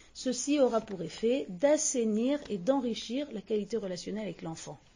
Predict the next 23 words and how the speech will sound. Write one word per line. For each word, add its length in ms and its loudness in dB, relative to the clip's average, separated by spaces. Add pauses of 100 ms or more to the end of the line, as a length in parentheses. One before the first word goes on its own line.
(200)
Voilà 320 8
comment 240 4
on 40 0
travaille 300 -8
la 60 -8
qualité 340 -12
relationnelle. 460 -10 (400)
Et 60 4
ça 180 12
va 120 10
pouvoir 320 4
créer 420 6
quoi 200 6
avec 220 4
l'enfant ? 320 0
Un 100 0
climat 540 0 (220)
de 120 6
confiance. 1000 8 (1700)
Plus 200 10
je 60 4
suis 200 6
stable, 640 10